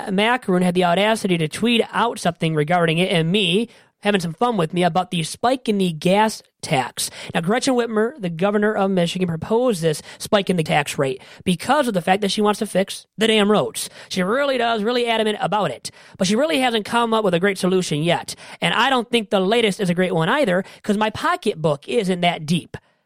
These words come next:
My pockets aren't that deep, I guess I'll say, too. So, with that being said, what do we all have to say about that? And I'll go to you first, John Macaroon.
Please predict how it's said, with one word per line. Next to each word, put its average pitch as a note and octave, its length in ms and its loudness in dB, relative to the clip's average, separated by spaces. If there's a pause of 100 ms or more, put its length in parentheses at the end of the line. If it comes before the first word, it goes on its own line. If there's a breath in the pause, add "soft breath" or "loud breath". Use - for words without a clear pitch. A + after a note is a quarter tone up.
(160)
My F3 80 2
pockets A3+ 280 0
aren't D3 160 0
that C3 160 -8
deep, B2 180 -8
I B2+ 200 -6
guess C3+ 180 -4
I'll B2 80 -4
say, C3 220 0
too. A#3 260 4 (380 loud breath)
So, B3+ 380 0
with A#3+ 160 0
that C4+ 180 0
being A#3 220 0
said, B3+ 360 -2
what A3 240 2
do A#3+ 100 2
we C4+ 220 2
all G3 120 2
have E3 140 0
to D#3 240 -4 (300)
say G#3 240 -2
about D#3+ 240 0
that? F#3+ 220 0
And F#3 160 -2
I'll F#3 80 2
go G#3+ 160 0
to G#3 60 2
you A3 140 2
first, - 380 -4
John C#3+ 220 -2
Macaroon. B2+ 460 -10